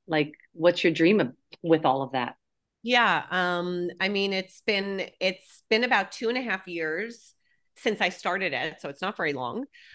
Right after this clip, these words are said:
Speaker 2: Um, and my dream is really at this point, and I just, I'm, I'm also working with a coach, so
Speaker 1: Nice.
Speaker 2: she's helping me with that. Um, but my dream is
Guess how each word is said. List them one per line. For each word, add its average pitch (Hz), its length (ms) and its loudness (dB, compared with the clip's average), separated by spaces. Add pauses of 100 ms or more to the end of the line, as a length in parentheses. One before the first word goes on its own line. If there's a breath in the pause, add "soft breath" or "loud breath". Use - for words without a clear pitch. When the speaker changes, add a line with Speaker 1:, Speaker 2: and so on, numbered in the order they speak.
(160 soft breath)
Speaker 2:
Um, 160 580 2 (100)
and 156 880 0 (120)
my 160 1000 2 (540)
dream 220 600 0
is 180 220 -2
really 190 500 2
at 160 220 -2
this 185 180 0
point, 226 480 2
and 165 140 2
I 147 260 -4
just, - 560 -4 (240)
I'm, 185 280 2
I'm 196 260 4
also 175 280 -4
working 208 320 -6
with 220 140 -6
a 233 40 -12
coach, - 520 -6 (100)
so 151 420 -2
Speaker 1:
Nice. 185 480 2
Speaker 2:
she's 220 220 0
helping 190 280 -2
me 185 140 0
with 185 160 -2
that. 180 460 4
Um, 165 340 -2
but 156 180 -2
my 165 120 -2
dream 185 440 -4
is 165 480 -4